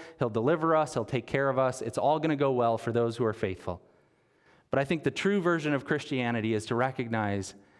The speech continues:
some of that deliverance is forthcoming. Some of it will only happen when he returns. And in fact, I would put it like this. Some people, I think, really like deliverance more than they like the,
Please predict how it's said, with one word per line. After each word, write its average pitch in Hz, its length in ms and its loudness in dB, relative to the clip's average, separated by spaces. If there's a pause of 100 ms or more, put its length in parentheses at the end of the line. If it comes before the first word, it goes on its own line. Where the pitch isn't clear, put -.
(280)
some 151 260 0
of 165 140 0
that 151 200 2
deliverance 117 600 0
is 98 140 -2
forthcoming. 92 600 -4 (880)
Some 160 300 0
of 180 140 0
it 190 120 2
will 143 260 2
only 165 500 2
happen 120 480 0
when 110 140 -2
he 113 140 0
returns. 98 680 -4 (880)
And 131 120 0
in 131 80 -2
fact, 175 320 0
I 143 60 2
would 135 140 2
put 143 160 -2
it 139 60 0
like 123 240 0
this. 143 240 0
Some 185 260 0
people, 165 300 -2
I 120 100 2
think, 156 280 -4
really 143 400 0
like 139 320 2
deliverance 139 720 0
more 131 180 2
than 120 160 0
they 113 120 0
like 107 280 0
the, 104 160 -2